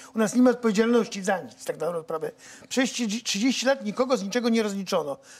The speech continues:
Te rozliczenia, które są teraz na scenie politycznej, one, czy na audyt i wszystkie inne hasła, one niczego nie zmienią, nie podnoszą naszych zdolności i nie poprawiają naszej świadomości, jeżeli chodzi o odporność na to, o czym państwo mówili, te ataki ze wschodu. Zatem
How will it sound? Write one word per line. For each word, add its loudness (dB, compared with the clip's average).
Te 0
rozliczenia, 0
które -2
są 0
teraz 0
na 0
scenie -2
politycznej, -4
one, 2
czy -6
na 0
audyt 0
i -8
wszystkie -6
inne 2
hasła, -2
one 2
niczego 2
nie 4
zmienią, 2
nie 8
podnoszą 0
naszych -2
zdolności -2
i 0
nie 0
poprawiają -2
naszej -4
świadomości, -4
jeżeli -10
chodzi 0
o 2
odporność 0
na 0
to, -2
o 2
czym -4
państwo -2
mówili, -2
te -4
ataki -2
ze -4
wschodu. -4
Zatem 0